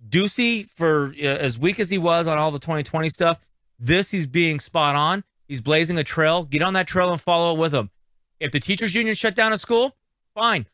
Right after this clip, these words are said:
You don't get paid. No more money to the school district. Parents get to go off and take 'em where they want.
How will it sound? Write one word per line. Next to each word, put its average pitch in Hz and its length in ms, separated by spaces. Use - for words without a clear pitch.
You 139 120
don't 175 140
get 269 140
paid. 226 300
No 139 120
more 202 120
money 233 200
to 269 40
the 269 60
school 214 240
district. 196 440
Parents 180 260
get 214 140
to 196 80
go 190 180
off 185 240
and 170 100
take 180 160
'em 175 60
where 165 120
they 160 100
want. 135 260